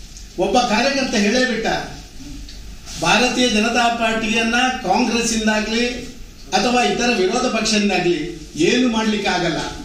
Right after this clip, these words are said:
ಆದ್ರೆ ಭಾರತೀಯ ಜನತಾ ಪಾರ್ಟಿಯನ್ನ ಇವತ್ತು ಏನಾದ್ರೂ ಕುಲಗಡಿಸುವುದಿದ್ರೆ ಅದು ಭಾರತೀಯ ಜನತಾ ಪಾರ್ಟಿಯ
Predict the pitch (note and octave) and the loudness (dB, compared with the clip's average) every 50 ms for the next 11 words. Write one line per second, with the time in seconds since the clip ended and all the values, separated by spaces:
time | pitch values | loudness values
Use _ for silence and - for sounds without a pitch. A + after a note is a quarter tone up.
0 | - - - - - - - - - - - - - - F3 F3 F#3 F3+ D#3+ - | -14 -14 -16 -16 -16 -16 -16 -16 -18 -16 -16 -10 -2 0 2 2 2 2 2 2
1 | F3+ F3+ G3+ G#3 G3+ G#3 G#3 F3+ E3 D#3+ D#3+ F3 - A#3 A3+ A3+ - - G#3+ G3+ | 2 2 2 2 2 2 2 2 2 2 2 2 2 2 2 0 0 0 0 0
2 | G3+ G3+ G3 G3 F#3 F#3 F#3 F#3 G#3 A3+ B3 B3 C4 - - - - - - - | 0 0 0 0 0 0 2 2 0 0 -2 -4 -6 -8 -12 -14 -16 -14 -12 -10
3 | - - - - - F3+ - G#3 G3+ - - F3+ E3+ E3+ G3+ A3 A#3 B3 A#3+ - | -8 -6 -6 0 2 4 4 4 2 2 4 4 4 4 4 2 2 2 2 2
4 | A#3+ A#3 A3+ A3 - - F3+ F#3 A3 A#3+ A#3+ B3+ A#3+ A#3+ G#3+ - A3+ G3+ F3 F3 | 0 0 0 -2 -2 -2 0 2 2 2 2 2 2 2 0 2 0 0 2 2
5 | F3 - - D3+ C#3+ - - - - - - - - - - - E3 F3 F#3 F3+ | 0 0 0 -2 -6 -6 -8 -12 -16 -16 -18 -18 -18 -16 -6 -2 2 2 2 2
6 | F3 E3+ - - - - - G#3+ G#3 - - G#3 G3+ G3 - E3+ E3 F3 F#3+ G3+ | 0 -2 -4 -4 0 0 2 2 2 0 0 0 0 2 2 2 2 2 2 2
7 | A3 G#3 G#3 G3+ - F#3 F#3 F#3 F3+ F3+ - - F#3+ G#3 | 2 0 0 0 0 0 0 2 2 0 0 0 0 0